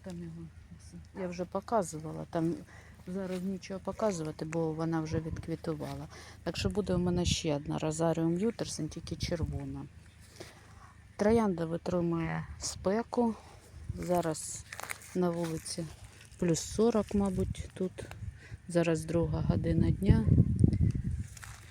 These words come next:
Нічого не трапляється. Ось бачите, пуп'янків багато. Вона ще буде довго квітувати.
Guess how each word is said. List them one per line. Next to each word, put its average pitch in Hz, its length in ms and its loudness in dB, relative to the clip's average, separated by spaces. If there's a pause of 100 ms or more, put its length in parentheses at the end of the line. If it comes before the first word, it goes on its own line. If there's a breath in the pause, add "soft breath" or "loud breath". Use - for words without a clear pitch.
(140)
Нічого 175 400 2
не 170 100 4
трапляється. 202 880 0
Ось 175 60 -10
бачите, - 380 -2
пуп'янків 185 640 -4
багато. 170 360 -4
Вона 185 200 0
ще - 180 -8
буде 170 240 -4
довго 143 340 -8 (100)
квітувати. 180 640 -6